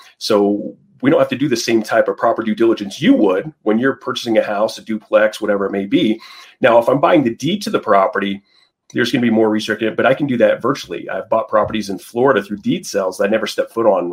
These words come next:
wa-, in, uh, Michigan also, where I never stepped foot on it, but I always get some boots on the ground, so to speak, um, somebody to go over, take pictures. We can give you different ways to do it, but you can do it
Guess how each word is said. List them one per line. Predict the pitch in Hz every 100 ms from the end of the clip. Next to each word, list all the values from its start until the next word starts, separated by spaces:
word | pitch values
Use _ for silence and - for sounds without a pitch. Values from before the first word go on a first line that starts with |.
| 92
wa-, | 98
in, | 107 101 95
uh, | 95 92
Michigan | 95 127 117 92
also, | 98 180 - 175 175 - - -
where | -
I |
never | 156 147
stepped | 220 -
foot | 165
on | 104 98
it, | 98 -
but | 113
I | 110
always | 135 131
get | 120 113 _ -
some | - 135
boots | 127 165
on | 139
the | 113
ground, | 110 113 123
so | 131
to |
speak, | 127 - 139 139 _ _ _ _ -
um, | 117 101 101
somebody | 98 127 120
to | 113
go | 104
over, | 101 104
take | 104 98
pictures. | 131 123 120 113 110
We | 113
can | 110 107
give | 107 107
you | 101
different | 101 107 101
ways | 92
to | 110
do |
it, | 107
but | 98
you | 101
can |
do | 110
it | 101